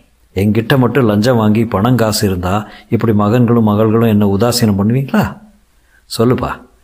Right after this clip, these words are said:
அந்த கதி உனக்கு வராம இருக்க, வாங்குப்பா, தாராளமா வாங்கு.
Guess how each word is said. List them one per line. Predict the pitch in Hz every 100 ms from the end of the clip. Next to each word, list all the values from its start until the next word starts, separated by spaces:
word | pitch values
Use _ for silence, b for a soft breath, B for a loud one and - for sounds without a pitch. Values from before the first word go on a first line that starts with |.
| _ _
அந்த | - 98 98 98
கதி | 92 101 165 170
உனக்கு | 92 92 90
வராம | 90 101
இருக்க, | 92 82 104 135 -
வாங்குப்பா, | - 78 82 92 85 87 90 - -
தாராளமா | 82 85 104 107
வாங்கு. | 90 87 78